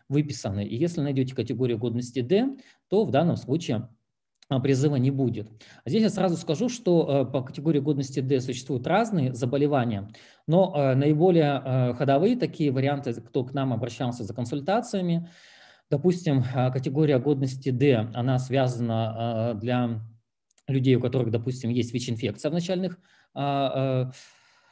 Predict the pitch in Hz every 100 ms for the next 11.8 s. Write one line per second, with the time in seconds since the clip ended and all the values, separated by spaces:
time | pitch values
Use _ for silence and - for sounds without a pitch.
0 | _ 139 135 139 156 160 139 127 123 113
1 | 110 175 208 214 147 131 156 135 143 127
2 | 135 127 123 113 120 117 117 - 120 110
3 | 110 110 113 123 123 110 107 110 127 165
4 | 240 247 123 175 165 - 123 131 147 92
5 | 123 127 - 117 113 113 113 - - 107
6 | 104 160 139 104 101 104 120 120 107 107
7 | 117 107 107 113 - 90 _ - _ 160
8 | 233 127 156 190 - - 143 139 135 135
9 | 131 120 131 139 131 139 139 131 127 117
10 | 135 131 131 - 120 123 120 - 117 117
11 | 110 110 104 143 233 247 220